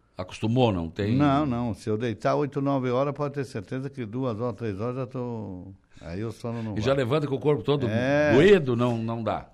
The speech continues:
Speaker 2: Eu acho que o bom é tu deitar a hora que você deita, deita com sono e dorme e acabou. Não adianta ficar se fazendo hora deitado na cama aí.
Speaker 1: Claro, é.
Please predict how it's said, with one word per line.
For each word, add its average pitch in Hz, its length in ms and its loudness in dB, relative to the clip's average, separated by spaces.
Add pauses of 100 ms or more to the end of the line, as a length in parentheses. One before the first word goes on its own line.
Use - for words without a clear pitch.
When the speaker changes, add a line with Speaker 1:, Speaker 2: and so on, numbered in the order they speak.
(140)
Speaker 2:
Eu 117 140 -4
acho 175 240 2
que 196 60 -8
o 151 100 0
bom 139 240 -4
é 185 140 -6
tu 165 200 -6
deitar 123 360 -2
a 127 40 2
hora 127 120 0
que 123 100 -14
você 110 300 -6
deita, 120 560 -6
deita 107 320 -6
com 127 180 -8
sono 113 320 -8
e 101 40 -8
dorme 90 360 -8
e - 20 -10
acabou. 113 320 -10
Não 101 120 -6
adianta 135 200 -6
ficar 117 220 -6
se 85 640 -10
fazendo 98 480 -6
hora 92 240 -6
deitado 85 340 -10
na 85 140 -8
cama 80 400 -14
aí. - 220 -18
Speaker 1:
Claro, 78 320 -8
é. 65 120 -14